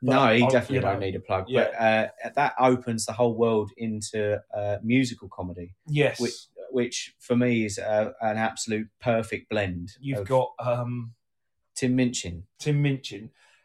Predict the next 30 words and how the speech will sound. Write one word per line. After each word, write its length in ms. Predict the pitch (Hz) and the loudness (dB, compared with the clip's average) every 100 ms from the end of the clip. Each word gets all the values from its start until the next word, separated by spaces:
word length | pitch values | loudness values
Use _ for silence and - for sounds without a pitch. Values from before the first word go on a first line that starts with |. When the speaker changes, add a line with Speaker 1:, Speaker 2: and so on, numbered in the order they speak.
| _ - | _ -10
Speaker 1:
Tenacious 500 | 160 156 147 139 - | -2 0 0 -2 0
D, 480 | 135 110 95 - - | 0 0 -8 -16 -8
Speaker 2:
T- 100 | - - _ _ _ _ _ - - - | -6 -6 _ _ _ _ _ -10 -8 -2
Speaker 1:
Jack 320 | 147 123 - | 0 0 0
Black, 320 | 131 123 - | 0 0 -2
Speaker 2:
Jack 260 | 135 127 120 | -4 -4 0
Black, 260 | 156 160 - | 4 4 4
there 200 | 143 120 | 2 4
you 60 | |
go. 60 | 151 | 4
Speaker 1:
and 280 | 131 92 95 _ _ - | 2 0 -8 _ _ -4
Speaker 2:
Kyle 240 | 110 98 | 0 2
Gass. 340 | 107 95 - - | 2 0 -4 -10
Speaker 1:
Kyle 240 | 110 117 | -8 -8
Gass. 360 | 113 131 117 - | -2 -4 -4 -10
Speaker 2:
Absolutely. 640 | 110 - 110 107 92 92 | -10 -6 -4 -4 -4 -4
Speaker 1:
Um, 580 | 110 135 131 131 131 127 _ _ _ _ _ _ - | 2 4 4 2 -4 -8 _ _ _ _ _ _ -8
Speaker 2:
Oh, 340 | 113 101 98 98 | -2 -2 -2 -4
yeah. 420 | 104 98 92 92 - _ - | -4 -4 -4 -10 -16 _ -10
Wow. 440 | 107 104 95 185 | -4 -4 -4 -6
Speaker 1:
who 140 | 170 196 | -6 -6
was 220 | 196 156 | -8 -10
the, 220 | 165 139 - _ _ _ | -10 -10 -12 _ _ _
who 140 | - 170 | -8 -6
was 180 | 180 151 | -8 -10
the 100 | 147 | -10
first? 420 | - 147 147 143 | -2 0 0 -2
I, 40 | 131 135 - | -2 -2 -2
I, 120 | 135 - _ _ _ _ - 120 - | -6 -6 _ _ _ _ -14 -14 -8
I 80 | 127 | -6